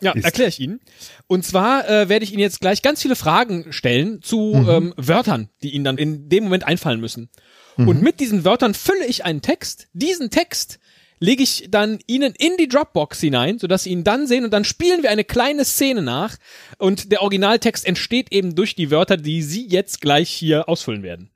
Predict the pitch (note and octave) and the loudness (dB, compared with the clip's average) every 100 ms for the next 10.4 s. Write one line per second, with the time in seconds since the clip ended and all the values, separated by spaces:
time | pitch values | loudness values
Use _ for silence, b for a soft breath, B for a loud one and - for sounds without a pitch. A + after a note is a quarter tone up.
0 | _ _ _ _ _ - - A3 G#3 G2 | _ _ _ _ _ -20 -2 0 2 0
1 | - _ B2 A2+ A#2 - F#2+ E2+ - - | -4 _ -2 -2 -4 -4 -4 -4 -6 -6
2 | C3+ B2+ A#2+ G2+ F2+ E2+ F2 - _ b | -2 0 2 2 0 -4 -8 -18 _ b
3 | b b D4+ - - A#2+ G#2 F#2 - C#3+ | b b 0 0 -4 -4 -4 -4 -8 -12
4 | _ B B B B B B B _ A3+ | _ B B B B B B B _ 2
5 | G#3+ G3+ F3+ F3 F3+ _ _ _ _ _ | 4 2 -2 -6 -10 _ _ _ _ _
6 | - - A#3+ G3+ F3+ E3+ D#3 D3+ E3 C#4+ | -6 0 2 4 2 2 0 -2 0 2
7 | F#3+ B3+ E3 F#3+ F3 F#3 D3 F#3 A#3 A3+ | 2 0 -2 -2 0 0 0 0 0 0
8 | A#3 E3+ D3+ D#3+ B2 C3 C#3+ - F#4+ A3+ | -4 -4 -2 -2 -2 -4 -2 2 2 2
9 | D3 A2+ G#2 G#2 - _ _ _ _ - | 0 -2 -6 -10 -18 _ _ _ _ -2
10 | C3+ A#2 A2 - | -2 -2 -6 -12